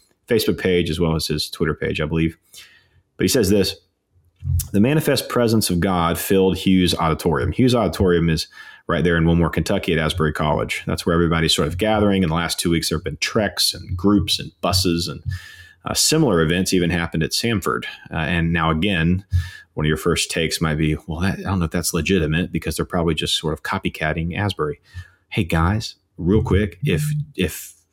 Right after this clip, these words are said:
college age students are wanting to gather, sing praises, and actually hear the gospel,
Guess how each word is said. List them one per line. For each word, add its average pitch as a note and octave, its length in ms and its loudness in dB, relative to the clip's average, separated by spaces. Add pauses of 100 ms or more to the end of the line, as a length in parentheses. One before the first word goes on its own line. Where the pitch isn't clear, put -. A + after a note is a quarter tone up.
(120)
college A2 400 2
age G#2 260 2
students F2+ 500 2
are F2 80 2
wanting E2+ 220 2
to D#2+ 60 0
gather, D#2 400 0
sing E2 240 -2
praises, D#2+ 400 0
and D#2 80 0
actually D#2 280 -2
hear D#2+ 140 -2
the D#2 80 0
gospel, D#2 640 0